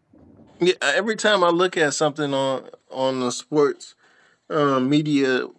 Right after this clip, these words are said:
you know, the sports media on Instagram or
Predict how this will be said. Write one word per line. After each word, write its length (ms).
you 140
know, 180
the 180
sports 360
media 320
on 160
Instagram 720
or 180